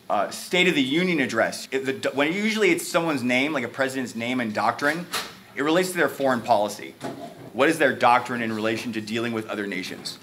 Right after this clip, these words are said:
So the Truman Doctrine after World War Two, uh, the Reagan Doctrine. So the, the Monroe Doctrine is actually something written, in, it's part of his speech to Congress that outlines his foreign policy. But this, uh, speech,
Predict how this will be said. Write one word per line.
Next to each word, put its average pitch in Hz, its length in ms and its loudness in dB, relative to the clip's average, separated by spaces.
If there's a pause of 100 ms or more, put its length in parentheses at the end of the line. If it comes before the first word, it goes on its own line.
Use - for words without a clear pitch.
(140)
So - 100 -4
the 117 80 -4
Truman 165 460 2
Doctrine 147 600 4
after 117 240 -2
World 127 240 -2
War 120 140 0
Two, 131 380 -2 (320)
uh, 104 80 -2
the 110 100 -4
Reagan 131 320 6
Doctrine. 123 560 2 (320)
So - 160 -4
the, 139 140 0
the 143 160 -2
Monroe 202 280 6
Doctrine 156 380 6
is 139 140 -2
actually 165 320 -2
something 147 360 -2
written, 139 380 -2 (560)
in, 135 160 0
it's 123 240 -10
part 180 200 2
of 175 40 2
his 139 140 -4
speech - 440 -4 (120)
to - 80 -12
Congress 127 500 0 (280)
that 135 100 2
outlines 143 480 4
his 127 120 -6
foreign 131 280 -2
policy. 107 640 0 (500)
But 143 260 6 (240)
this, 196 300 2 (480)
uh, 123 240 6
speech, 156 480 -2